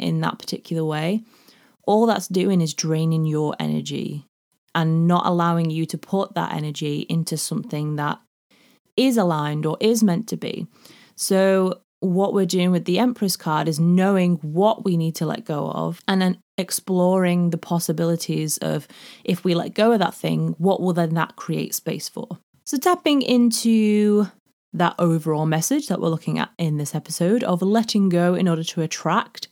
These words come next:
it sounds like an oxymoron, 'cause it's like, why would I let go of it if I want to attract this thing? But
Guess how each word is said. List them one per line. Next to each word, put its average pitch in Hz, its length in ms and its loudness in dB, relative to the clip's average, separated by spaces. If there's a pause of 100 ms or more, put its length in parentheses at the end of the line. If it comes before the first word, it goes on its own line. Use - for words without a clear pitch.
(140)
it - 160 -4
sounds 277 340 2
like 226 180 0
an 214 60 4
oxymoron, 160 840 0 (500)
'cause 175 160 0
it's - 180 -6
like, 165 460 0 (640)
why 180 500 4
would 170 280 0
I 160 200 0
let 165 240 -2
go 165 200 0
of 156 120 -2
it 156 280 -4
if - 160 -6
I 147 400 -4 (200)
want 151 320 -4
to 151 120 -6
attract - 420 -6
this - 160 -8
thing? - 320 -6 (160)
But 180 360 2